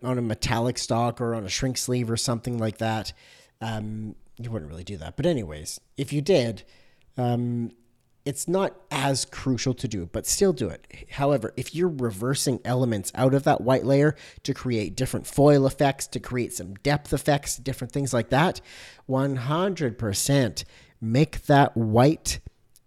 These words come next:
color, that white ink that you're gonna print first, it's its own separate layer. Again, easy to identify for the printer, easy for them to proof correctly,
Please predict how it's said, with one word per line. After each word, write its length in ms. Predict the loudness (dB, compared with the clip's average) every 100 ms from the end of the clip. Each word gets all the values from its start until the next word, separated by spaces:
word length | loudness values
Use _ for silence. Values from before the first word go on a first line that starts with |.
| _ 2
color, 340 | 8 8 6
that 200 | 2 0
white 260 | 4 6 8
ink 320 | 6 4 -2
that 100 | 0
you're 140 | 2 4
gonna 180 | 4 4
print 340 | 4 4 2
first, 540 | 6 6 6 2 -6 -12 -20 _ 0
it's 320 | 0 0 -4 -4
its 160 | 0
own 280 | 2 4 4
separate 600 | 2 4 6 6 2 2
layer. 460 | 0 0 0 -2 -10 -16 _ _
Again, 280 | -2 0 -2 _
easy 360 | -2 2 4 2
to 160 | 4 2
identify 580 | 4 2 2 2 4
for 140 | 4 -2
the 80 | 2
printer, 420 | 2 4 4 4 -2 -18 -6
easy 240 | -4 -2
for 140 | -4 -2
them 180 | -2 -4
to 100 | 2
proof 300 | 6 6 4
correctly, 640 | 2 4 4 2 0